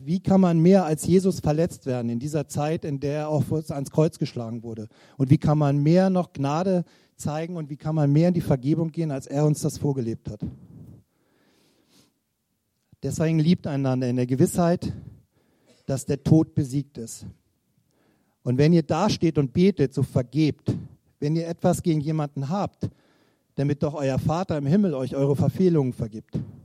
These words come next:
Wenn ihr aber nicht vergebt, so wird auch euer Vater im Himmel eure Verfehlungen nicht vergeben.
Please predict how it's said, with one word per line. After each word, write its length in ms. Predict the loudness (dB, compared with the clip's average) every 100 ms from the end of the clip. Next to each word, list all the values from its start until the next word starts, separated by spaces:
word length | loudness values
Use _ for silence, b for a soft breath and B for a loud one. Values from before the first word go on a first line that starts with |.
| _ b b b b b
Wenn 160 | -2 0
ihr 100 | 0
aber 160 | 0
nicht 260 | 0 0 0
vergebt, 480 | -4 -4 -4 -6 -6
so 160 | -2
wird 180 | -2 -2
auch 120 | -6
euer 220 | -6 -4 -2
Vater 360 | -4 -4 -4
im 80 | -2
Himmel 240 | 0 0
eure 240 | -2 -4 -4
Verfehlungen 680 | -4 0 2 2 0 -2 -2
nicht 300 | -2 -4 -6
vergeben. 600 | -6 -6 -4 -6 -6